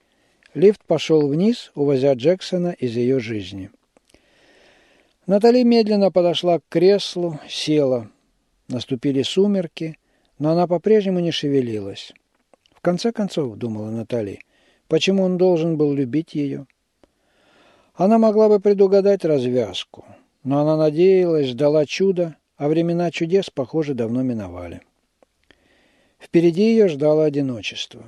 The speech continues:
Совершенное предательство мучило совесть. «Зачем жить?» – спрашивала она себя. «Ради чего?» Натали прошла на кухню,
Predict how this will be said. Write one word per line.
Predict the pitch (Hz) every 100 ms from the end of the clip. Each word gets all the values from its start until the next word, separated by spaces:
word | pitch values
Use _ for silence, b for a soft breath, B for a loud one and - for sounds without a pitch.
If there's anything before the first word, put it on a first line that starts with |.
| 117 _ _ _ _ b b b b
Совершенное | - 165 - 214 226 220 202
предательство | 185 185 220 226 170 131 - 127
мучило | 139 190 - 147 117
совесть. | - 120 98 - - - _ _ _ _
«Зачем | 120 151 - 208 185
жить?» – | 190 -
спрашивала | - 85 82 - 87 85
она | 92 90
себя. | - 107 104 95
«Ради | - 156 151
чего?» | 143 - 165 175 123 _ _ _ _ _ _ _ _ _ _ _ _ _ -
Натали | 143 190 233
прошла | 185 135 143 143
на | 135
кухню, | - 190 - 185 175